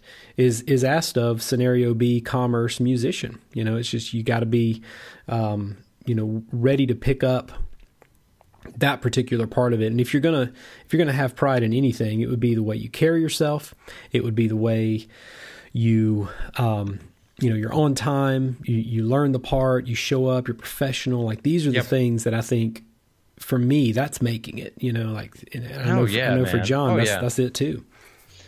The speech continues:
Speaker 2: It is it, man, because that's, like you said, man, I mean, that's, um,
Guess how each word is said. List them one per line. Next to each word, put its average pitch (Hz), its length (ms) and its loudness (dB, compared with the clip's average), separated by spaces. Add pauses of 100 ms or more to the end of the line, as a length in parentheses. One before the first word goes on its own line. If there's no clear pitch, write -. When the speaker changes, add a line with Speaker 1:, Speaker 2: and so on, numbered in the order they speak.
(260)
Speaker 2:
It 151 140 -2
is 147 160 0
it, 98 180 -2
man, 98 220 -4
because 110 240 -4
that's, 143 340 -4
like 131 220 -2
you 139 40 -4
said, 131 300 -2
man, 101 220 -2
I 104 60 -2
mean, 101 200 -2
that's, 131 420 -4 (720)
um, 98 720 -4